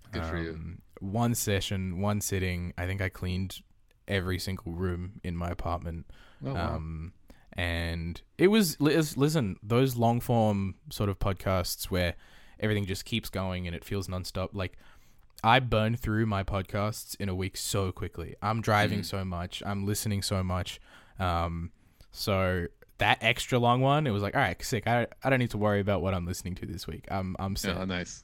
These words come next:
Speaker 1: nice.
Speaker 2: for
Speaker 1: That's
Speaker 2: the whole
Speaker 1: great.
Speaker 2: time."
Speaker 1: That was the kind of, I think that was the whole idea that Elliot kinda came up with was,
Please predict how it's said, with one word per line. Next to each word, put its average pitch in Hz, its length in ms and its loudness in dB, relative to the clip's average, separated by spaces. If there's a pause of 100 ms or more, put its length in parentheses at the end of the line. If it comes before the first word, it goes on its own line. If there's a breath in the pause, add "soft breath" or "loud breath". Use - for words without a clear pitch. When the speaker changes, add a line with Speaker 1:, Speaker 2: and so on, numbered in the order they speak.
(140)
Speaker 1:
nice. 92 320 -4
Speaker 2:
for - 80 -6
Speaker 1:
That's 95 140 2
Speaker 2:
the - 20 -2
whole 95 100 -2
Speaker 1:
great. 95 140 0
Speaker 2:
time." 85 220 -6 (380 loud breath)
Speaker 1:
That 143 120 6
was 185 120 2
the 185 60 4
kind 165 220 4
of, 139 60 2
I 131 100 -2
think 165 120 -4
that 175 40 2
was 151 80 -2
the 147 80 4
whole 143 140 4
idea 104 440 2 (440)
that 98 260 -2
Elliot 107 320 2
kinda 90 220 -4
came 92 200 -2
up 92 140 -2
with 87 180 -2
was, 87 320 -4